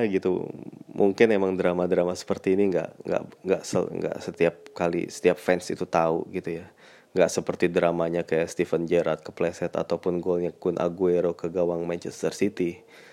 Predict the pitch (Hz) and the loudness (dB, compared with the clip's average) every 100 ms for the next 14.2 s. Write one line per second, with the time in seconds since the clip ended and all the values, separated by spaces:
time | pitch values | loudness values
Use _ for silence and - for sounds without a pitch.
0 | - - - 90 85 82 90 85 82 80 | -20 -20 -2 0 0 -2 0 2 2 2
1 | 82 82 80 82 90 82 87 - 82 - | -2 -2 0 2 2 0 -4 -6 -4 0
2 | 107 87 82 85 - - - _ _ - | 2 2 0 -4 -10 -12 -16 _ _ -20
3 | - - - - 90 90 87 90 90 85 | -20 -20 -20 -2 2 2 2 0 2 0
4 | 85 71 - - 95 92 90 - 92 92 | -2 -6 -14 -16 -4 0 0 -2 0 2
5 | 87 87 - 87 95 101 113 104 92 87 | 2 0 0 0 4 2 2 0 0 -2
6 | 85 - 82 87 90 85 82 80 - 104 | -6 -8 -6 -2 -2 0 -2 -2 -2 -2
7 | 92 82 76 - - - - _ - 87 | 2 2 0 -4 -20 -20 -20 _ 0 2
8 | 87 - - 85 87 82 92 87 82 - | 2 -2 -4 -2 -2 -2 -2 -4 -4 -8
9 | 87 87 87 87 82 80 - - - - | 0 2 2 0 -2 -6 -14 -20 -20 -20
10 | _ 101 95 95 95 98 92 - - _ | _ 2 4 4 2 0 -2 -8 -20 _
11 | - 98 95 113 120 98 95 92 95 92 | 2 6 6 4 0 0 0 2 0 2
12 | 104 - - _ 98 101 90 92 95 - | 0 0 -6 _ 0 2 2 2 -4 0
13 | 101 104 107 110 107 110 117 123 107 101 | 2 4 4 4 4 2 2 2 2 0
14 | 104 104 | 0 0